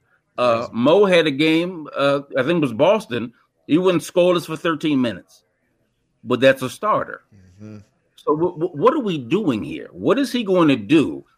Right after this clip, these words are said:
Speaker 1: What is Scott Brooks gonna do to adjust in the second half of the season?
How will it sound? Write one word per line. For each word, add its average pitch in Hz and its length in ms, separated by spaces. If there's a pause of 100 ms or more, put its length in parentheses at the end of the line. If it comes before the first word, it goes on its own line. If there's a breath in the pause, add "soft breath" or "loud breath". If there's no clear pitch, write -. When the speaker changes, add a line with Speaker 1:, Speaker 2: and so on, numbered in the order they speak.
(360)
Speaker 1:
What 208 220
is 233 100
Scott 156 380
Brooks 147 200
gonna 139 220
do 131 200
to 131 240
adjust 90 640 (240)
in 120 140
the 107 60
second 117 340
half 110 260
of 95 80
the 95 80
season? 135 480